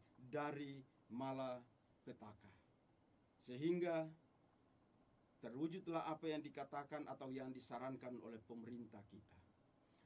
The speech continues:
Jika kita menghindar dari malapetaka dan mengikuti tuntunan atau saran dari pemerintah kita, kita mengadakan ibadah kita di rumah kita,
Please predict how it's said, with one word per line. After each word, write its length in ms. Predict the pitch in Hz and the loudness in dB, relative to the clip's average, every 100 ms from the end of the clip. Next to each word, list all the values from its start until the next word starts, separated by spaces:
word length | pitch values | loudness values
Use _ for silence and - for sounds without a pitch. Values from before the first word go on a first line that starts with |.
| - | -14
Jika 240 | 139 156 156 | -4 -2 -2
kita 320 | 170 - 175 | -2 2 4
menghindar 720 | 180 180 180 170 254 240 220 185 | 4 2 2 2 4 6 6 4
dari 240 | 175 170 | 2 2
malapetaka 800 | 170 156 147 139 131 123 120 - - - - - - - 147 143 | 4 4 2 -2 -6 -6 -8 -10 -20 -20 -20 -20 -20 -20 -6 4
dan 320 | 208 208 208 - - - - - - - | 6 6 0 -6 -14 -20 -20 -20 -10 0
mengikuti 720 | 202 208 202 233 226 214 233 - - | 4 4 4 0 -2 0 -2 -2 -2
tuntunan 720 | 214 196 190 233 226 220 220 165 | -2 0 0 2 4 2 2 0
atau 320 | 180 208 196 | 2 2 2
saran 480 | 190 - 202 214 196 | 0 -4 0 2 4
dari 240 | 180 160 | 4 2
pemerintah 640 | 160 156 143 147 143 139 | 2 0 0 0 0 -4
kita, 320 | 127 127 - - - - - - - - | -4 -6 -8 -14 -18 -20 -20 -20 -14 -2
kita 600 | 202 202 - 202 202 202 - - - - - - - 175 | 0 0 0 2 2 0 -4 -18 -20 -20 -20 -20 -8 2
mengadakan 640 | 185 185 175 196 202 196 190 | 4 6 4 2 2 2 0
ibadah 320 | 170 175 175 | 2 2 2
kita 320 | 170 180 175 | 0 -2 -2
di 160 | 160 160 | 2 2
rumah 420 | 160 247 240 226 185 | 4 2 2 0 0
kita, 400 | 190 185 - | -4 -4 -8